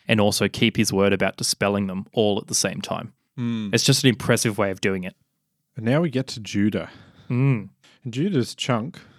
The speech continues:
Speaker 2: is one of the larger ones
Speaker 1: Yes,
Speaker 2: here
Speaker 1: very much so.
Speaker 2: in terms of the verses.
Speaker 1: Mm. And we get a certain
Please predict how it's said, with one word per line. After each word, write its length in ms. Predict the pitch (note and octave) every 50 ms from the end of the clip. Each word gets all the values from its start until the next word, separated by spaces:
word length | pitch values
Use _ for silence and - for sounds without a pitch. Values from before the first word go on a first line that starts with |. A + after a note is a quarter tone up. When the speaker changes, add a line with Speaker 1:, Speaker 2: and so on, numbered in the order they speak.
| _ _ _ _ _ _ _ -
Speaker 2:
is 600 | C3 B2 A#2+ A2+ G#2+ G2 - - - - - - _ _ _ -
one 180 | C#3+ D3 D#3+ E3
of 100 | D#3 B2
the 100 | B2 A2+
larger 440 | G#2+ G#2+ A#2+ C3 C#3 C3 A2 A2 G2
ones 520 | F2 E2+ G2 A#2+ E3+ G3 - - - - -
Speaker 1:
Yes, 280 | - G#2+ G#2 G#2 A#2+
Speaker 2:
here 80 | - -
Speaker 1:
very 200 | - G#2+ G#2+ A2
much 160 | G#2 A2+ -
so. 160 | - - A2
Speaker 2:
in 60 | - - - _ _ _ _ _
terms 240 | - B2+ A#2 G#2+ G#2
of 80 | A2
the 60 | F#2+ F#2
verses. 720 | F2+ G#2 G2+ G2 G2 - - E3+ G#3 - - - - _ _ _ -
Speaker 1:
Mm. 260 | - A2 G#2+ G#2+ G#2 - _ - - - _
And 80 | - C3+
we 80 | C#3+ C#3+
get 120 | F#3 F#3+
a 40 | G#3+
certain 560 | - - A#3+ A3+ G#3 F3 E3 C#3+ C3+ C3+ -